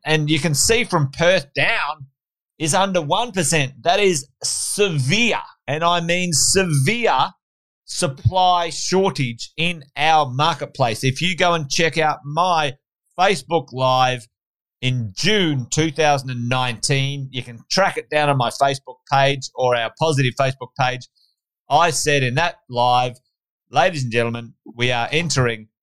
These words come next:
the largest, the worst undersupply we have ever seen. It is on its way." Uh, and Corona made it worse. It didn't cause it, it just made it worse.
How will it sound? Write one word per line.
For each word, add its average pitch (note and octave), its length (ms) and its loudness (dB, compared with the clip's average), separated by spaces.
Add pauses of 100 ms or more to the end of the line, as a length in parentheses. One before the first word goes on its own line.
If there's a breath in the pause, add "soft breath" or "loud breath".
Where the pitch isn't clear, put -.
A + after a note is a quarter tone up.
(320)
the A#2+ 200 2
largest, C3 1000 -2
the C3 200 0
worst D3+ 640 -2
undersupply C3 840 2
we A#2+ 180 -2
have A#2 300 -4
ever B2+ 240 0
seen. D#3 500 0
It C3 160 -2
is A2 180 -10 (120)
on D#3+ 280 2
its B2+ 240 -4 (140)
way." F3 440 2 (1080)
Uh, A#2+ 380 0
and C#3+ 260 -2
Corona G3 460 0
made E3+ 380 -2
it D#3 140 0 (140)
worse. D#3+ 720 0 (460)
It C3+ 220 -4
didn't F#3 320 2
cause D3+ 380 0
it, F3+ 160 0 (320)
it A#2 160 -6
just C#3 200 0
made C#3 180 2
it A#2+ 120 -8
worse. B2 540 -4